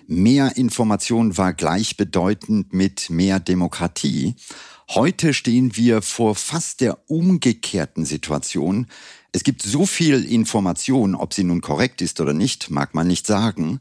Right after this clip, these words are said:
dass sie verunsichert. Das ist der eine Punkt. Der zweite Punkt ist, dass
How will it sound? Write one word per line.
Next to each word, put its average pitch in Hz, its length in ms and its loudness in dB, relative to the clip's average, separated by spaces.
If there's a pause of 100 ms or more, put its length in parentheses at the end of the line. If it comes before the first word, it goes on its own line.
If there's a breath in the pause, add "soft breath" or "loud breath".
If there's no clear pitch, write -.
(460 loud breath)
dass - 280 -2
sie 143 160 -2
verunsichert. - 1040 0
Das - 140 -2
ist - 80 -10
der 143 160 2
eine 82 180 0
Punkt. - 360 -10
Der 87 80 0
zweite 113 360 0
Punkt 139 320 -2
ist, - 380 -2 (500 loud breath)
dass - 380 -2